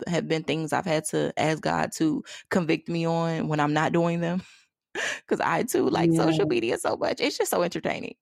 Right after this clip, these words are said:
Speaker 1: So I'm like, "God, convict me when I'm doing
Speaker 2: Yeah.
Speaker 1: anything, even if it's T V, social media, being on the phone too long with a friend." It's nothing wrong with talking to friends, but them thirty-minute convos says they don't have to be. <laughs>
Speaker 2: Right. A lot of them don't.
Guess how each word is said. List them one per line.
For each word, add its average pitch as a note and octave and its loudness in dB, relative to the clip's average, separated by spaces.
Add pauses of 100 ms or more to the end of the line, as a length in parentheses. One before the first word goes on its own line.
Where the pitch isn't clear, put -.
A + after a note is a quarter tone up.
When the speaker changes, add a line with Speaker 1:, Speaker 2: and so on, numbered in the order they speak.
Speaker 1:
So - 0
I'm F4+ 0
like, B3 -2
"God, A#3+ 2
convict C#4 0
me F3 0
when E3 0
I'm E3+ -2
doing D#3+ 2
Speaker 2:
Yeah. D#3+ -2
Speaker 1:
anything, D#3 -2
even F3 -4
if E3 -4
it's D#3 -8 (260)
T G#3 2
V, F#3+ -4
social F#3 0
media, F3 0
being F#3 4
on F3+ 2
the F#3+ -2
phone F3+ 0
too F#3 -4
long F3 0
with E3+ 4
a F3 -2
friend." D#3+ -2
It's F#3+ -6
nothing A#3+ 2
wrong E3+ 4
with F#3 0
talking E3 0
to F#3 -2
friends, E3+ 0
but - -4 (300)
them G3+ -2
thirty-minute F3+ 0
convos E3 0
says - 0
they D3+ -2
don't E3 2
have C#3+ -2
to C3+ -6
be. - -6 (160)
<laughs> G3 2 (1200)
Speaker 2:
Right. C4+ -2 (420)
A E3+ 4
lot E3 4
of C#3 -4
them B2+ -2
don't. C3 -2